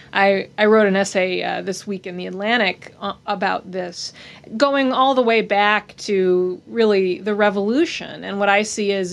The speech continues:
the, the fusion of the evangelical commitment to spiritual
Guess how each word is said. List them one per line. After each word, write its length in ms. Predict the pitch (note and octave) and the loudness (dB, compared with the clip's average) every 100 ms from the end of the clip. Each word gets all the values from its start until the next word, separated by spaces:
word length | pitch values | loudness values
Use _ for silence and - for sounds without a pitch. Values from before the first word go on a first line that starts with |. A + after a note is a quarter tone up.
| F3+ | -8
the, 320 | F#3 F#3 F3+ F3+ - - | -4 -4 -4 -8 -20 -10
the 100 | G3+ | -10
fusion 1040 | - A#3 A3+ C4 C#4 A#3 A3 F#3+ F3+ F3+ - - _ | -8 -2 2 4 2 2 0 -2 -8 -10 -14 -20 _
of 360 | - G#3 G3+ F3+ - | 0 4 4 0 -4
the 160 | G3 G#3 | 2 4
evangelical 600 | G#3+ G#3 G#3+ G#3+ G#3+ G#3 | 4 4 4 4 0 -4
commitment 800 | - G3 G3 G#3+ G#3+ F#3+ F#3 - | -4 -2 -2 -2 -4 -4 -6 -14
to 240 | - G3+ | -8 -6
spiritual 1160 | F#3+ - A#3 A3+ A#3 A#3 A3 G3+ F#3 F3 F3 F3 | -4 -4 0 2 2 0 -6 -4 -4 -4 -6 -10